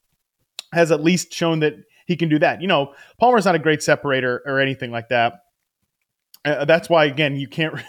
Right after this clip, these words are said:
<laughs> can't really throw him out at X 'cause he's not gonna beat press man coverage. But Quentin Johnston isn't either. I think if you wanna get him going, you're gonna have to use him off the line. You're gonna have to use,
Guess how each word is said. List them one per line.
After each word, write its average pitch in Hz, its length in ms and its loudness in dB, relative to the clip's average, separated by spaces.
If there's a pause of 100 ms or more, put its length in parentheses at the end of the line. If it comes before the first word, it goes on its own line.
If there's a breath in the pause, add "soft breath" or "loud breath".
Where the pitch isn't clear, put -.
<laughs> - 200 -20
can't - 160 -6
really 160 240 0
throw 156 200 0
him 196 180 2
out 135 140 2
at 139 80 -2
X 147 220 0
'cause 143 160 -8
he's 175 160 0
not 160 200 2
gonna 147 140 0
beat 131 220 -4
press 139 240 -4
man 127 160 -12
coverage. 120 380 -6
But 131 140 -10
Quentin 160 300 -2
Johnston 151 380 -2
isn't 131 200 -8
either. 135 200 -4
I 123 80 0
think 127 200 -10
if 120 80 -14
you 123 120 -8
wanna 139 260 -2
get 135 140 -2
him 127 100 -6
going, 127 280 -6
you're 110 140 -12
gonna 143 160 -2
have 131 160 -2
to 123 60 -12
use 120 160 -8
him 120 80 -12
off 113 140 -8
the 113 60 -10
line. 110 180 -8
You're 101 60 -16
gonna 120 140 -6
have 110 100 -12
to 113 80 -14
use, 110 180 -12